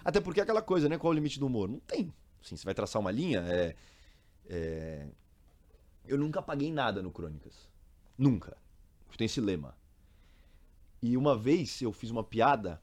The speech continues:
mandaram na resenha de domingo assim pra mim. Faz uns dois anos. Foi, "Jorge, <clears throat> é, a menina que mandou isso tá ouvindo, provavelmente vai ver,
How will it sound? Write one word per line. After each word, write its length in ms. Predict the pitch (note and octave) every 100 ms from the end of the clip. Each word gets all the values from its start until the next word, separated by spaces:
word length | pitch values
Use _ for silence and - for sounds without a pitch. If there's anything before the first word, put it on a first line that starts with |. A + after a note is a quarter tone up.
| -
mandaram 280 | G#2+ A2 A2
na 80 |
resenha 260 | G#2+ G#2 G#2+
de 60 | G2+
domingo 200 | G#2+ G#2
assim 200 | - F#2+
pra 120 | F2+
mim. 220 | F2 D#2 -
Faz 240 | - A3
uns 180 | B3 F3+
dois 240 | C3+ D3 G2+
anos. 360 | F2+ D#2 - - - - - - - -
Foi, 520 | G2 F#2+ F#2 F2+ F2 D#2+ D#2 D2+ -
"Jorge, 460 | B2 D#3+ G#2+ F2+ - - -
<clears throat> 60 | - G#2 D#2+ - - - - - - - - - - -
é, 520 | F2+ F2 F2 E2+ E2
a 80 | G#2+
menina 260 | C3 E3 F3
que 280 | D3 C3
mandou 220 | A2 G2+ G#2
isso 120 | -
tá 80 | C3+
ouvindo, 280 | G2 G2
provavelmente 380 | F2+ F2 E2 F#2
vai 140 | G2+ G#2
ver, 260 | F2 B2